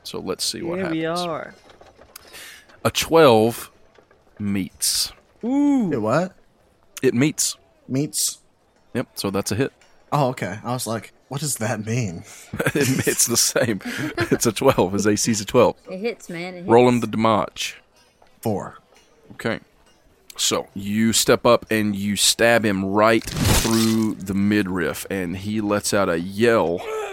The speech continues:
Speaker 1: And as soon as the big guy feels the point of the sword leave him, he turns and lunges at you.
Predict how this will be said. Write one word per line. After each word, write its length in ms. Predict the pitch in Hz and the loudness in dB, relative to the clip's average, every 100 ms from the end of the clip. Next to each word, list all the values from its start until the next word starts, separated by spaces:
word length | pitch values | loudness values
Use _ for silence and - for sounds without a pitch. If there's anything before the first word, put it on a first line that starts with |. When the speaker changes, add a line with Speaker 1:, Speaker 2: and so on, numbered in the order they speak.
| 349 - | -12 -12
Speaker 1:
And 400 | 95 90 90 92 | -6 -4 -4 -4
as 100 | - | 0
soon 160 | - 120 | 2 2
as 100 | 107 | 0
the 60 | |
big 280 | 98 110 104 | 0 2 2
guy 260 | 107 101 98 | 2 4 2
feels 420 | - 110 101 92 | 2 -2 0 -2
the 80 | - | -6
point 420 | - - 113 104 | -8 -2 0 0
of 80 | 98 | -4
the 80 | 98 | -2
sword 440 | - 104 101 95 | 0 4 4 2
leave 240 | 98 104 98 | 0 0 0
him, 220 | 87 90 - - - - - | -2 -4 -10 -20 -20 -18 -2
he 140 | 110 | -2
turns 640 | - - 107 104 101 98 - | -2 0 2 4 2 0 -2
and 200 | 98 98 | -2 -2
lunges 360 | 98 104 95 82 | 0 -2 -2 -4
at 240 | 76 - | -4 -4
you. 180 | 71 | -8